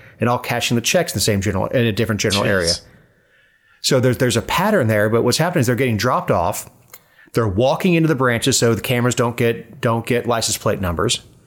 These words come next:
Speaker 2: Mm-hmm.
Speaker 1: And then, uh, if the money doesn't come in the first five minutes while the bankers are talking, like, "This check doesn't look good," they're making phone calls, they just simply go, "Hey, I need, I need to go grab something from my car," and they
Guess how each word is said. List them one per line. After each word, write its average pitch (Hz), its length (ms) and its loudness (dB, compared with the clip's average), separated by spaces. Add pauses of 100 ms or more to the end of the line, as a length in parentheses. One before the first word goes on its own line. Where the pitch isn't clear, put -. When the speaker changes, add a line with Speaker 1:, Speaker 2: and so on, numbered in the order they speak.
(120)
Speaker 2:
Mm-hmm. 123 280 2 (260)
Speaker 1:
And 120 220 2
then, 123 360 2
uh, 117 480 0 (600)
if 127 280 0
the 127 120 0
money 131 240 2
doesn't 131 200 2
come 143 240 0
in 123 60 2
the 117 60 2
first 127 240 -2
five 123 340 -2
minutes 131 300 2
while 113 100 0
the 110 60 0
bankers 120 300 -2
are 101 40 0
talking, 120 420 0
like, 98 200 -2
"This - 200 -2
check 110 240 -2
doesn't 110 180 0
look 110 140 -2
good," 113 160 0
they're 110 40 0
making 113 200 -2
phone 127 200 -2
calls, 143 320 0 (540)
they 127 140 0
just 135 160 0
simply 135 180 2
go, 117 180 2
"Hey, 131 180 2
I 117 40 0
need, 113 160 0
I - 140 -2
need 120 160 0
to 107 80 -4
go 117 200 2
grab 117 280 -2
something 110 200 -2
from 110 140 -2
my 104 140 0
car," 131 300 0
and 110 80 0
they 104 140 -2